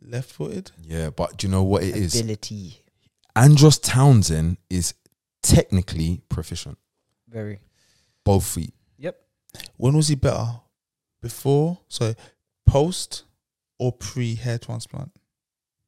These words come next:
Speaker 1: Did he even have a hair transplant? Is, is that just, just, just no stress? Because remember for England,
Speaker 3: When he balled.
Speaker 1: yeah,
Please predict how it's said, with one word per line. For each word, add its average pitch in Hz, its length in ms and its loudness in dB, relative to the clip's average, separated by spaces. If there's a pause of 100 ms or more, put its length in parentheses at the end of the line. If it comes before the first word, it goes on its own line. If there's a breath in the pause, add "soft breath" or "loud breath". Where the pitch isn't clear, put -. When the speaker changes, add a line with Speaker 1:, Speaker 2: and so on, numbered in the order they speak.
(800)
Speaker 1:
Did 123 80 -10
he 127 40 -4
even 131 120 -4
have 151 120 -2
a 151 40 -2
hair 127 120 0
transplant? 113 540 -8
Is, 117 100 -6
is 120 120 -2
that 131 140 2
just, 131 180 -2
just, 131 320 -2
just - 220 -4
no 139 100 2
stress? - 720 -4
Because 135 260 0
remember 170 180 0
for - 180 -2
England, 131 520 -2
Speaker 3:
When 135 140 -10
he 156 80 -6
balled. 165 200 -8
Speaker 1:
yeah, 120 180 -2